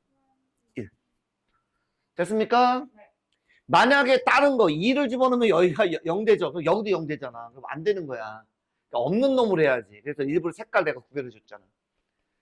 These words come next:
Speaker 1: 맞아? 어, 아니, 얘도 영이고 얘도 영이면 없어지잖아. A값 어떻게 구해? 못 구하지.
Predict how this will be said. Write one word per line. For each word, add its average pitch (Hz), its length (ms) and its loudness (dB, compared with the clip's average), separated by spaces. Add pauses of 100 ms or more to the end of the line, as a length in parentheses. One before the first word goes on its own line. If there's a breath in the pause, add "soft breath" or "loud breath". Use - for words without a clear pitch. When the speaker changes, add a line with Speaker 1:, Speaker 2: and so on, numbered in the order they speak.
(140)
Speaker 1:
맞아? 240 420 0 (300)
어, 143 220 0
아니, 175 320 0
얘도 254 260 4
영이고 285 340 2
얘도 233 220 4
영이면 254 240 2
없어지잖아. 202 440 -2
A값 185 260 0
어떻게 175 180 -8
구해? 139 300 -4
못 117 180 -20
구하지. 107 340 -12